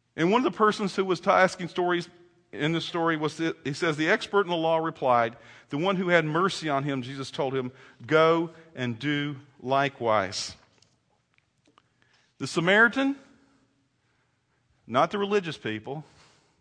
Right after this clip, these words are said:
of course not the robber, had the right attitude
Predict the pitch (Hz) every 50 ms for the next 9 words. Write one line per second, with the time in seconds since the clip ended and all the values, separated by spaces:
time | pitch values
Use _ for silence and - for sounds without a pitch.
0 | _ _ _ _ _ _ _ _ _ _ _ _ _ _ _ _ _ _ _ -
1 | - 151 135 - 147 131 117 - 104 117 127 123 120 101 95 98 95 117 113 -
2 | _ _ _ _ _ _ _ _ _ _ _ 135 123 127 131 143 143 135 131 131
3 | 131 123 - - 117 104 98 -